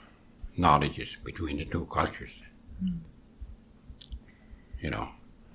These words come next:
Speaker 1: because years ago was much easier because there were very, so few intermarriages.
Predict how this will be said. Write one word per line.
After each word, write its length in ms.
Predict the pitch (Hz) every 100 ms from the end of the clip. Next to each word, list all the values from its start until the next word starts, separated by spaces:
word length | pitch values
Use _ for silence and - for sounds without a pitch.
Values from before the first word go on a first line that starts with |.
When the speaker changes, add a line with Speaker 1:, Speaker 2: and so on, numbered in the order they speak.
| - - - - -
Speaker 1:
because 480 | - 76 73 - - - - - - - - - -
years 380 | 113 151 147 127
ago 220 | 117 101
was 200 | 101 -
much 260 | 104 - 139
easier 420 | 156 139 104 78
because 400 | 85 - 87 - - - - - - - - - - - - - - - - - - -
there 120 | 110
were 160 | 98 87
very, 280 | 90 120 110
so 280 | - 131 110
few 460 | - 123 117 104
intermarriages. 800 | 107 98 101 87 101 95 73